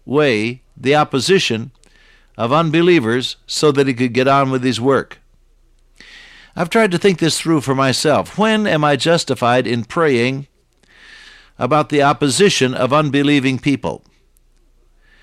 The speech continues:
And I've come to this conclusion. I'm justified in praying about the opposition of unbelieving people when it affects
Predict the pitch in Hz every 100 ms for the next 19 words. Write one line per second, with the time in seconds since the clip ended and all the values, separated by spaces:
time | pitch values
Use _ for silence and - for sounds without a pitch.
0 | _ _ - 127 147 220 220 190 190 -
1 | 165 - 180 107 117 120 139 123 202 214
2 | 180 160 151 147 160 170 - _ - 139
3 | 123 - 165 120 104 131 156 - _ _
4 | _ - _ _ _ 110 120 151 - -
5 | 175 190 165 165 151 160 151 139 160 151
6 | 156 151 151 - 151 101 113 120 143 139
7 | - 131 127 - 165 - - -